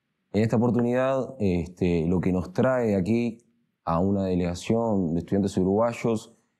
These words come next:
y así como muchos estudiantes del resto del continente, es el dieciocho Congreso Latinoamericano y Caribeño de Estudiantes, que es el, de alguna forma,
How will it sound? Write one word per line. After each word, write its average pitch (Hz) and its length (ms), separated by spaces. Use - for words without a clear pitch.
y 90 120
así 87 220
como 101 180
muchos 101 300
estudiantes 95 840
del 82 240
resto 101 240
del 92 100
continente, 107 800
es 104 380
el 92 180
dieciocho 107 880
Congreso 101 480
Latinoamericano 95 640
y 98 40
Caribeño 98 420
de 92 40
Estudiantes, 98 760
que 104 320
es - 380
el, 85 800
de 95 80
alguna 110 240
forma, 123 640